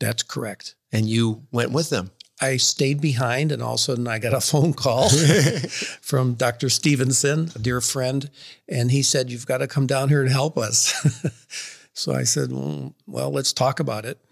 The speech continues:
Speaker 1: Uh, so that's when I was recruited by the university president. Um, they had taken over a medical school, um, had gone through two hundred forty million dollars of capital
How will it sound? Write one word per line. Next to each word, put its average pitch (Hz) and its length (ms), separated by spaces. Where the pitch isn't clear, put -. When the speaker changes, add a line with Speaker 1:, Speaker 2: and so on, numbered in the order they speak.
Speaker 1:
Uh, 120 180
so 127 180
that's 123 220
when 151 80
I 127 80
was 120 180
recruited 120 540
by 117 140
the 113 100
university 117 600
president. 117 800
Um, 117 440
they 120 140
had 117 340
taken 127 260
over 120 240
a 135 60
medical 117 400
school, 120 580
um, 113 420
had 113 180
gone 120 220
through 117 160
two 123 220
hundred 120 320
forty 127 260
million 117 340
dollars 113 420
of - 180
capital 120 680